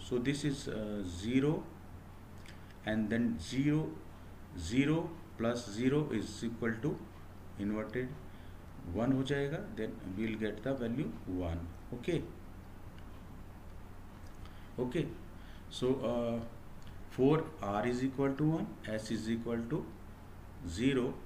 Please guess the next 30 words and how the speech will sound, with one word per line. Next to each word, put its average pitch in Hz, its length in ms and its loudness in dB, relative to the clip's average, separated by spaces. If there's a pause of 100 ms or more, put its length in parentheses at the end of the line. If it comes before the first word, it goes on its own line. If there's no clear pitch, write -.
(500)
the - 80 -2
value 135 460 4
we 127 200 2
will 113 80 2
get, 127 200 4
next 117 340 2
value 117 300 2
will 107 180 -2
be 110 300 0
R, 101 240 0 (160)
this 101 180 -4
is 92 240 -4 (140)
R, 92 380 -4 (460)
uh, 98 40 -6 (260)
th-, 104 200 -4
this 104 160 -4
is 113 100 -2
Q 113 160 0
is 104 120 0
equal 104 260 0
to 101 200 -2
zero, 110 460 0 (1080)
okay, 180 300 2 (720)
zero 123 460 2
and 120 220 2 (120)
one. 87 280 0 (760)
Okay, 147 280 4 (260)
because, 170 500 0
uh, 123 340 2
uh, 117 300 -2